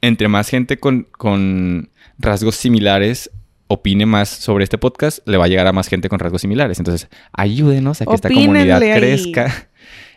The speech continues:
Speaker 1: Y, o recomiéndenselo a un amigo, a alguien que digan de que, "Ah, güey, ¿sabes qué? Ocupas ir a terapia." <laughs> No, no es cierto.
Speaker 2: Ayúdenos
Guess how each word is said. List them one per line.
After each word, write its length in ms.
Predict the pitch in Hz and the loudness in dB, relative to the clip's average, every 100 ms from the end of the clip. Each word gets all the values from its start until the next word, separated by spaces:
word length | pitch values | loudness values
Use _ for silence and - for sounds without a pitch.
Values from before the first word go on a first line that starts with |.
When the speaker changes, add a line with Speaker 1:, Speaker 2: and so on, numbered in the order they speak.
| - | -6
Speaker 1:
Y, 120 | 127 | -2
o 100 | 165 | 2
recomiéndenselo 420 | 123 113 113 120 147 | 2 2 0 0 0
a 20 | |
un 40 | |
amigo, 440 | 143 160 175 170 160 | 0 0 2 2 4
a 40 | |
alguien 140 | 110 120 | 2 2
que 60 | |
digan 100 | 131 | 0
de 80 | 127 | 0
que, 80 | 113 | -2
"Ah, 60 | 101 | -2
güey, 180 | 90 82 | -2 -2
¿sabes 220 | 101 117 | -4 -2
qué? 240 | 151 180 | -2 -2
Ocupas 360 | - - 117 160 | -4 -8 -8 -4
ir 60 | 147 | -2
a 40 | |
terapia." 280 | 151 135 - | -2 0 0
<laughs> 160 | - - | 0 -2
No, 160 | 107 | -2
no 60 | 95 | 0
es 60 | 254 | 0
cierto. 160 | 285 330 | -2 -2
Speaker 2:
Ayúdenos 500 | 349 392 403 - | -4 -6 -8 -18